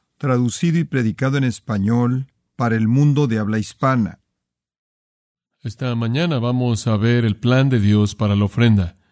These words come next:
Speaker 2: Estaremos tratando con el tema del dinero, y el dinero es un barómetro de la espiritualidad, porque la manera en la que usted usa el dinero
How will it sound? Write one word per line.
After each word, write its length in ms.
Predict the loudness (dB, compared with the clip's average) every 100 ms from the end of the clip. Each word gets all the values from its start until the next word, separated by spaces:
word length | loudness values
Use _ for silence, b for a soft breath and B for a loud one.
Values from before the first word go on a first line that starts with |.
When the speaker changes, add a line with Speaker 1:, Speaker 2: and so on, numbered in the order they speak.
| _
Speaker 2:
Estaremos 540 | -10 -4 0 2 2 2
tratando 440 | -2 0 2 2
con 160 | 2 0
el 100 | 2
tema 280 | 2 2
del 160 | 2 2
dinero, 480 | 2 2 2 0 -4 b b b
y 80 | 0
el 80 | 2
dinero 380 | 2 2 2 0
es 160 | 0
un 160 | 0 0
barómetro 680 | 0 0 0 -2 0 0
de 140 | 0 0
la 80 | 0
espiritualidad, 800 | -2 -2 0 0 2 2 0 -2
porque 200 | -6 -2
la 120 | -2
manera 220 | 0 0
en 40 |
la 100 | 0
que 120 | -2 -4
usted 360 | -2 0 2
usa 280 | 2 0 0
el 80 | 0
dinero 480 | 0 2 2 0